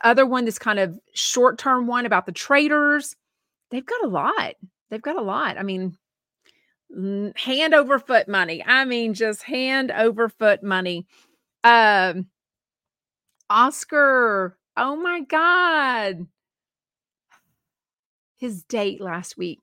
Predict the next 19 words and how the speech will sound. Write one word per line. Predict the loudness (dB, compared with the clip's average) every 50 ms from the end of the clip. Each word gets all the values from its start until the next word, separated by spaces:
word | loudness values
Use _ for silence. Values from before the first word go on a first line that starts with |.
| _ _
we'll | -14 -14 -14
call | -12 -10 -10 -10
him | -10 -10
Steve, | -12 -14 -14 -14 -12 -10 -10 -10 -12 -12
'cause | _
that's | -18 -20 -18 -16
what | -14
he's | -14 -14 -14
calling | -14 -14 -14 -12 -12
him. | -12 -12
They | -10 -10
had | -10
a | -10
three | -12 -10 -8 -8 -6 -6
and | -4 -6
a |
half | -6 -6 -6
hour | -6 -4 -4 -4
date. | -4 -4 -2 -2 0 0 -2 -2 -6